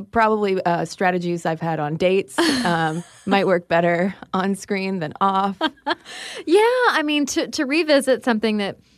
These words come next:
Speaker 2: we've been talking about through our series, the Hays Code, uh, was basically this,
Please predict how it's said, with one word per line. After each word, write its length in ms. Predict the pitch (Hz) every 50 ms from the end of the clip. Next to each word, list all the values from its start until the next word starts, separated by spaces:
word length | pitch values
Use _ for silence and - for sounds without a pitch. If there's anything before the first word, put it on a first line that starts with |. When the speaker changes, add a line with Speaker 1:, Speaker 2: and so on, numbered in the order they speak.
| _ _
Speaker 2:
we've 180 | 220 226 220 -
been 140 | 240 226 214
talking 380 | 233 214 196 202 226 220 208
about 260 | 208 196 190 185 -
through 220 | - - - 190 202
our 120 | 220 226
series, 480 | 220 - - 202 175 170 175 170 180 -
the 100 | - 208
Hays 460 | 190 - 220 226 277 330 381 381 381
Code, 580 | - - - 190 170 151 143 143 160 185 196 - - - - - - 247 - -
uh, 340 | 208 214 220 220 214 214 214
was 120 | 226 247 220
basically 480 | - 269 320 330 - 415 392 392 381 349
this, 480 | 269 285 277 233 - - - - -